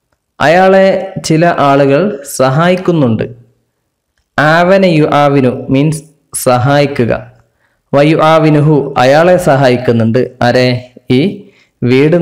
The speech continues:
നിർമ്മിക്കുന്നയാളെ സഹായിക്കുന്നു. ആര്? ബഅദു റിജാലിൻ, ചില ആളുകൾ. അയാളെ സഹായിക്കാൻ കുറേ പേരുണ്ട്.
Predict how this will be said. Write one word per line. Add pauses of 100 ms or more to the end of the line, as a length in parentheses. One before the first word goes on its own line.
നിർമ്മിക്കുന്നയാളെ (280)
സഹായിക്കുന്നു. (260)
ആര്? (240)
ബഅദു (100)
റിജാലിൻ, (360)
ചില (200)
ആളുകൾ. (540)
അയാളെ (140)
സഹായിക്കാൻ (100)
കുറേ
പേരുണ്ട്.